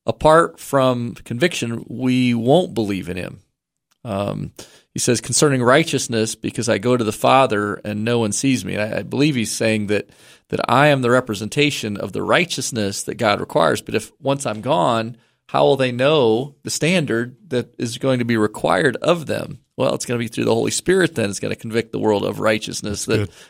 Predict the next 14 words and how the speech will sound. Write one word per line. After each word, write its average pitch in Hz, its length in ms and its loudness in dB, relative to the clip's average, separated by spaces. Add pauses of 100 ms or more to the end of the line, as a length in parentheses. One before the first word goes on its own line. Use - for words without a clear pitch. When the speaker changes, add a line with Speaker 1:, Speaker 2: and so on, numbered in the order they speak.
Speaker 1:
that 110 140 -2
Christ 113 360 2
revealed. 104 400 -2
And 113 140 -4
concerning 131 460 0
judgment, 131 440 2
because 113 320 -2
the 107 100 -2
ruler 139 480 4
of 110 300 0
this 127 260 -2
world 131 400 2
is 107 200 -2
judged. - 500 0